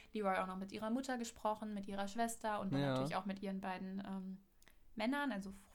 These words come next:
Speaker 1: Freunden, die sind jetzt nicht irgendwie verheiratet oder so. Und dann haben
Speaker 2: Ist,
Speaker 1: die
Speaker 2: glaub ich,
Speaker 1: darüber
Speaker 2: auch gar nicht
Speaker 1: gesprochen und
Speaker 2: erlaubt, Doppel-Ehe, oder?
Speaker 1: Nee, äh,
Speaker 2: <laughs>
Speaker 1: tatsächlich nicht. Also wenn, müsste sie halt
Speaker 2: Ja.
Speaker 1: quasi, da haben die auch drüber gesprochen, entweder müsste sie halt einen von beiden heiraten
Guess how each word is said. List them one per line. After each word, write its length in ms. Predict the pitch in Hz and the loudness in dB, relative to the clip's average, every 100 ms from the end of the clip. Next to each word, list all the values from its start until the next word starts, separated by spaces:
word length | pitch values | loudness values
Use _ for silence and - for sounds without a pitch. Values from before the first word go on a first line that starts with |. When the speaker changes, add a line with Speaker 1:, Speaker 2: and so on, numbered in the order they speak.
| - | -6
Speaker 1:
Freunden, 360 | - 214 233 | -2 0 0
die 220 | 233 190 202 | 0 -2 -4
sind 160 | - 196 | -6 -6
jetzt 160 | 190 196 | -4 -8
nicht 240 | 196 - | -14 -12
irgendwie 340 | - 202 208 208 - - - | -8 -6 -8 -12 -18 -20 -10
verheiratet 420 | 214 220 226 247 | -4 -2 -4 -4
oder 160 | 240 226 | -6 -4
so. 180 | 226 233 - - - - - - - - - | -6 -8 -18 -20 -20 -20 -20 -20 -20 -12 2
Und 80 | 233 | 6
dann 120 | 233 | 6
haben 120 | 240 | 6
Speaker 2:
Ist, 40 | - | 6
Speaker 1:
die 40 | |
Speaker 2:
glaub 40 | 202 | 4
ich, 60 | |
Speaker 1:
darüber 100 | - - | 4 4
Speaker 2:
auch 40 | |
gar 80 | 131 | 4
nicht 100 | 131 | 2
Speaker 1:
gesprochen 20 | 135 | 4
und 40 | 127 | 6
Speaker 2:
erlaubt, 320 | 131 127 - | 6 4 2
Doppel-Ehe, 520 | 131 139 143 139 135 | 4 4 4 4 4
oder? 320 | 135 147 175 156 - | 4 6 4 2 0
Speaker 1:
Nee, 200 | 240 247 214 | 2 6 8
äh, 320 | - 214 208 208 | 8 8 6 2
Speaker 2:
<laughs> 80 | - | -2
Speaker 1:
tatsächlich 400 | 233 226 214 214 | -4 -2 -2 -2
nicht. 180 | 208 220 | -2 -2
Also 160 | 196 196 | -2 0
wenn, 180 | 208 214 | 0 0
müsste 240 | 214 - | 0 -2
sie 140 | 208 208 | -2 0
halt 160 | 202 175 | 0 2
Speaker 2:
Ja. 40 | |
Speaker 1:
quasi, 480 | 135 139 190 202 196 | 4 4 2 0 -2
da 140 | 196 | 0
haben 80 | 202 | 0
die 100 | 202 | -2
auch 80 | 208 | -2
drüber 220 | - 240 | -4 -4
gesprochen, 340 | 233 - 226 | -4 -6 -4
entweder 280 | 226 208 214 | -4 -2 -2
müsste 280 | 208 202 - | 0 -2 -2
sie 140 | 208 | -2
halt 140 | 202 196 - | -2 -2 -2
einen 360 | 214 233 254 | 0 2 0
von 180 | 247 254 | -2 0
beiden 300 | 247 254 254 | 2 2 2
heiraten 420 | 254 254 269 269 | -2 -4 -4 -6